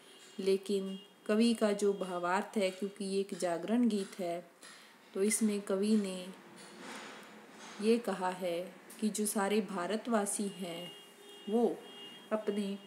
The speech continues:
प्राचीन गौरव को, अपने प्रा-, अपने प्राचीन सांस्कृतिक गौरव को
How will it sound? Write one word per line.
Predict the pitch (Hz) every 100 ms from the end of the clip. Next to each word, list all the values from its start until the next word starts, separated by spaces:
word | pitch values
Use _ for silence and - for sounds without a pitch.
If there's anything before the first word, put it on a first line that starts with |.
| - -
प्राचीन | 214 202 202 240 240
गौरव | 196 185 196 214
को, | - 196
अपने | 190 202 202
प्रा-, | - 196 185 - - - -
अपने | 202 208 208
प्राचीन | 214 208 196 196 247
सांस्कृतिक | 226 202 196 - 208 208 247 220
गौरव | 196 185 196
को | 196 - 175 175